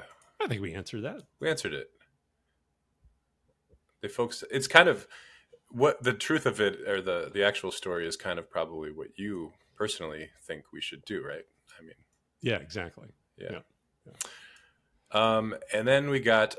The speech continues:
Speaker 2: a good long question from Stan. Good old Stan. Stan. "I have recently added all of the Lud-, Ludology podcasts to my app,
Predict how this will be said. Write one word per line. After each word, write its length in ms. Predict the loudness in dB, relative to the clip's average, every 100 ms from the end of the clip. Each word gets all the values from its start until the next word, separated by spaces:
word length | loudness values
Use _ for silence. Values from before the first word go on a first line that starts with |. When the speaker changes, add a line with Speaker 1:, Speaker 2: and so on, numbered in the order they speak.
| -10
Speaker 2:
a 60 |
good 420 | -6 -2 -2 -2 2
long 260 | 2 2
question 360 | 2 0 0 -6
from 440 | -6 -6 -6 -10
Stan. 560 | -8 0 4 4 2 -4 _ _ _ _ _ _ -6
Good 140 | 0
old 160 | 0 -2
Stan. 520 | -4 -2 0 -2 -6 -16 _
Stan. 480 | -20 -10 -4 -4 -6 -14 _ -18 -18 -18 0
"I 80 | 4
have 120 | 6
recently 380 | 4 2 4 4
added 320 | 6 6 6 6
all 260 | 6 6
of 120 | 4
the 140 | 4 4
Lud-, 420 | 2 0 -2 -6 _ -2
Ludology 600 | 2 6 6 4 -2 0
podcasts 480 | 2 2 2 0 -2
to 60 |
my 120 | -6
app, 240 | -6 -6